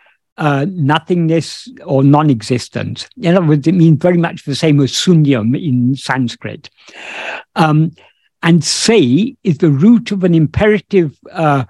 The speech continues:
b-, the root and imperative form of a verb that means to do, make, cause, create, or accomplish. So par se means cause destruction, make non-existent,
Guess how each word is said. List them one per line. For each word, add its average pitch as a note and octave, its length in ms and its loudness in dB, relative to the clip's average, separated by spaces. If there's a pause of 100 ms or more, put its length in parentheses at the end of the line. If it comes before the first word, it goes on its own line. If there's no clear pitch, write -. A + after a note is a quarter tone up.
(680)
b-, D4+ 100 -8
the F3+ 200 0
root G#3 400 2
and G3+ 320 -2
imperative D#3+ 680 -4
form D3 480 -2 (360)
of C#3+ 180 0
a D#3 80 2
verb F3 400 0
that F#3+ 140 -12
means E3+ 400 0
to D3 100 -4
do, G#3 680 4
make, E3 540 0 (140)
cause, F3 520 0
create, E3 640 -2
or C#3 160 -2
accomplish. C3+ 720 -4 (640)
So F3 240 0
par F3 580 -2
se E3 560 -2 (420)
means F#3 560 4 (320)
cause G3+ 380 0
destruction, F3 920 -4 (300)
make F#3+ 400 -2
non-existent, F3+ 1000 -2